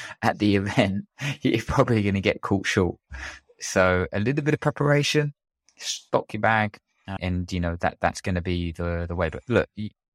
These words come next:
can do a lot of the work beforehand by lowering the training volume and keeping your intake higher. And look, we, we've got a competition nutrition guide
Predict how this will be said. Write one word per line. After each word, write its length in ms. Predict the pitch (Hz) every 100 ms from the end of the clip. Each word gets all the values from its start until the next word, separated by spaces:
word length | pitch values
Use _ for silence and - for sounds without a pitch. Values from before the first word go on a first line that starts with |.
| _
can 100 | 113
do 120 | 123
a 20 |
lot 160 | 127 120
of 60 |
the 80 | 107
work 240 | 101 98 -
beforehand 720 | 95 - 92 85 85 85 87 _ - - - _
by 80 | 87
lowering 240 | 90 87
the 60 | 87
training 300 | 92 85 85
volume 260 | 85 85 82
and 80 |
keeping 260 | 85 85 85
your 80 | 82
intake 260 | 85 -
higher. 260 | - 85 82 - _ _ _
And 120 | 110
look, 160 | 117 -
we, 140 | 107 107
we've 200 | 104 107
got 120 | 110
a 40 |
competition 520 | 92 110 98 104 -
nutrition 360 | 95 - 98 92
guide 360 | 90 90 87